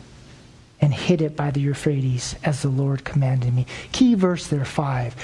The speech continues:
Jeremiah says, "So I went to the Euphrates and I did as the Lord commanded me."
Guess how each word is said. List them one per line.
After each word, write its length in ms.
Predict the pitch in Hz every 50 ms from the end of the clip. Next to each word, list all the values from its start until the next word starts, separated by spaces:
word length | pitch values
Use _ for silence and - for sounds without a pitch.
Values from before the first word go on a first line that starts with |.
| - - -
Jeremiah 520 | - 175 180 175 170 170 165 160 160 151
says, 340 | 139 - - 160 156 151 - - - - - -
"So 720 | - - - - - - 185 180 160 147 135 127 127 127 - - - - - -
I 220 | - 143 143 139
went 760 | 139 139 139 156 165 151 135 151 190 - - - - - - - - - - - - - - - - - - - - - - -
to 100 | - -
the 100 | 135 143
Euphrates 1000 | 139 135 135 127 - - 160 156 147 139 127 127 117 120 120 - - - - - - - - - - -
and 100 | 151 143
I 100 | 131 131
did 520 | 135 135 131 175 180 165 151 139 131 127 - - - - - -
as 200 | 147 143 131 -
the 80 | 143
Lord 440 | 135 135 139 135 135 135 135 127 - - -
commanded 540 | - 135 135 127 123 127 127 123 127 117
me." 180 | 117 120 123 -